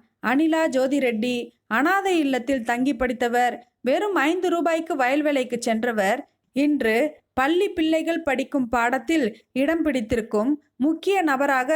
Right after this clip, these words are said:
மாறியிருப்பதோடு, அனாதை குழந்தைகளை தேடிப்போய் உதவுபவராக விளங்கும் அதிசய, ஆனால் உண்மை கதை இதுதான். ரொம்ப, ரொம்ப அருமையான கதைங்க.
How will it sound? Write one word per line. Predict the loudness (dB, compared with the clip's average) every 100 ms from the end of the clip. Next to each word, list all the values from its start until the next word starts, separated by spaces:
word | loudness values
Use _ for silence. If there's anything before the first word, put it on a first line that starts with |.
| 0 -2 -6 _
மாறியிருப்பதோடு, | 0 2 2 2 0 -2 0 2 2 0 -2 -6 -4
அனாதை | 0 2 2 2 0
குழந்தைகளை | 0 2 2 0 0 0 0
தேடிப்போய் | 0 0 0 -2 -2 0 0
உதவுபவராக | 0 0 0 0 0 0 0 0 0
விளங்கும் | 0 -2 0 -2 -4 _ _
அதிசய, | -2 0 0 0 0 2 2 -2 -2 -2
ஆனால் | 0 0 0 0 -4 -10 _ -2
உண்மை | 2 2 2 0
கதை | 0 0 0 -2 -2
இதுதான். | -2 0 0 -2 -4 -10 _ _
ரொம்ப, | -2 2 2 2
ரொம்ப | 2 2
அருமையான | 2 2 2 2 2 0
கதைங்க. | 0 -2 -2